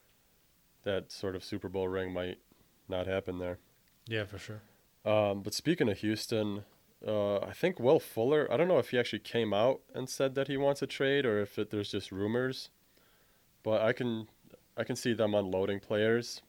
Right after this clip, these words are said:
Speaker 1: So Will Fuller and Kenny Stills would be probably the first ones to go. Um, rumors are, I mean, I guess Green Bay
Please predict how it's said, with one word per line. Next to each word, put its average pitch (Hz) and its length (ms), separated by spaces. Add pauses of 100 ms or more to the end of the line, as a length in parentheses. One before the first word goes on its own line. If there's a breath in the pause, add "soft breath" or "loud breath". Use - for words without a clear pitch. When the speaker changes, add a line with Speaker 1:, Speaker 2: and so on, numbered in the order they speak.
Speaker 1:
So 101 360
Will 107 240
Fuller 107 380
and 98 100
Kenny 104 260
Stills 104 600 (880 soft breath)
would 107 100
be 101 120
probably 104 280
the 95 120
first - 400
ones 101 260
to 104 80
go. 104 340 (400)
Um, 95 640 (920 soft breath)
rumors 123 420
are, 113 260
I 107 100
mean, 110 120
I 104 60
guess 117 180
Green 113 280
Bay 107 420